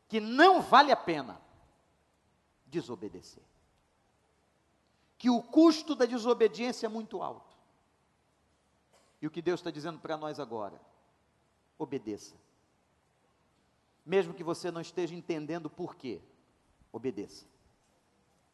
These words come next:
Mesmo que você não esteja compreendendo,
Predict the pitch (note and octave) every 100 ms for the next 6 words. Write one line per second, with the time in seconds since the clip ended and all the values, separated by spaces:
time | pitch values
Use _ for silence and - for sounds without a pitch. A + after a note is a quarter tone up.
0 | _ _ _ _ _ _ _ _ _ C3+
1 | F#3 E3+ F#3 F#3 F3 - F#3 F3+ D#3+ -
2 | E3 F3+ F3 E3 - F#3+ E3 - G3+ F#3+
3 | - G#3 G3+ C#3+ A2 B2+ A#2 E2+